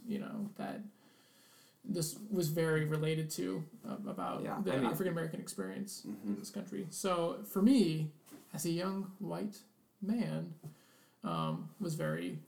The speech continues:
Speaker 1: helpful to
Speaker 2: Mm-hmm.
Speaker 1: not fully understand, but understand a little bit better, and so that was great.
Speaker 2: Yeah, I mean, that's the best thing you can do is, how am I gaining perspective? Obviously, you are not going to achieve perspective,
Speaker 1: No.
Speaker 2: but you are going to gain
Speaker 1: Yeah.
Speaker 2: perspective.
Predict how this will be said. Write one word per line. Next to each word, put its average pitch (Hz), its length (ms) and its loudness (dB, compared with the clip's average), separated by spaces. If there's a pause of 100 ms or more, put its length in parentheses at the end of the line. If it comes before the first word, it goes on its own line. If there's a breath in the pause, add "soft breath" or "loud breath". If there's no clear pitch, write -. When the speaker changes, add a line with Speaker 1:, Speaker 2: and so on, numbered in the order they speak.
(240)
Speaker 1:
helpful 262 480 -2 (340)
to - 100 -2
Speaker 2:
Mm-hmm. 120 220 2 (920)
Speaker 1:
not 180 200 -2
fully 180 260 2
understand, 202 440 0
but 208 80 -6
understand 165 340 -4
a - 20 -2
little 180 160 0
bit 208 100 4
better, 202 200 4
and 214 240 0
so 190 120 0
that 185 140 0
was 185 120 -2
great. 220 240 0 (100)
Speaker 2:
Yeah, 180 220 4 (100)
I 156 60 6
mean, 139 280 10
that's 147 240 4
the 139 120 4
best 123 220 2
thing 117 120 4
you 110 80 0
can 110 160 0
do 107 160 2
is, 98 200 -4 (440)
how 131 320 4
am 113 100 0
I 101 100 0
gaining 98 400 -2
perspective? - 480 -8 (160)
Obviously, 113 380 0
you 110 260 0
are 110 60 0
not 107 180 -2
going 98 200 -2
to - 120 -4
achieve - 460 2
perspective, 92 600 -2
Speaker 1:
No. 85 60 -2 (100)
Speaker 2:
but 120 120 0
you 113 140 2
are 110 60 2
going 110 240 0
to 113 80 -2
gain 107 600 -2 (220)
Speaker 1:
Yeah. 233 260 6
Speaker 2:
perspective. - 500 -8